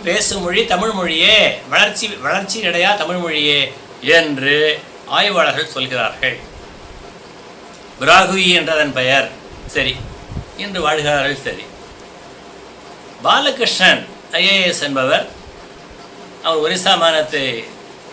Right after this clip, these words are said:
கேடரை சென்று அங்கு பணிபுரிந்தார்.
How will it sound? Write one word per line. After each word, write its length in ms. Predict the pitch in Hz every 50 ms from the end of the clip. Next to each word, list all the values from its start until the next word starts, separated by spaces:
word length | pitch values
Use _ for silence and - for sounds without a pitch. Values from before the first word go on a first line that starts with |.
| - - -
கேடரை 400 | - 156 156 156 151 139 131 117 - - - - - - - - - -
சென்று 300 | 156 156 156 147 135 120 98 90 - - - - - - - 139
அங்கு 140 | 147 143 - 135
பணிபுரிந்தார். 640 | 143 160 170 156 156 135 123 117 120 139 165 180